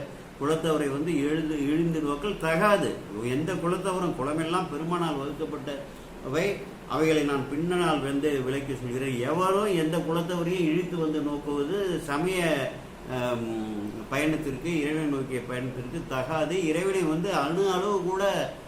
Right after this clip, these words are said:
அந்த உணர்வுகள்லாம், சாதி, குலம், இனம், மொழி, இந்த உணர்வுகள்லாம் இருந்தால் நாம்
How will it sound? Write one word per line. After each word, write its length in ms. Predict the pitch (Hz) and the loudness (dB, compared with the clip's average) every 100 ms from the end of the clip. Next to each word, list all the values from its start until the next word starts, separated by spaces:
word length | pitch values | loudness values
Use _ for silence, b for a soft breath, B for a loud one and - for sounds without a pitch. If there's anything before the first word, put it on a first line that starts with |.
| - - | -8 -2
அந்த 180 | 135 | 0
உணர்வுகள்லாம், 680 | 139 156 175 160 151 143 160 | 2 2 2 2 2 0 -2
சாதி, 440 | 147 139 151 151 139 143 | -2 -2 0 0 -2 -2
குலம், 420 | 139 139 139 135 | -2 0 -2 -2
இனம், 320 | 135 139 123 | -2 -2 -2
மொழி, 240 | 127 131 | -2 -2
இந்த 240 | 135 120 113 | -2 -4 -4
உணர்வுகள்லாம் 580 | 113 127 123 123 127 120 | -4 -4 -4 -4 -2 -4
இருந்தால் 400 | 110 117 147 - - - - 110 | -4 -6 -6 -8 -12 -16 -14 -4
நாம் 480 | 113 110 95 - | -2 -2 -4 -8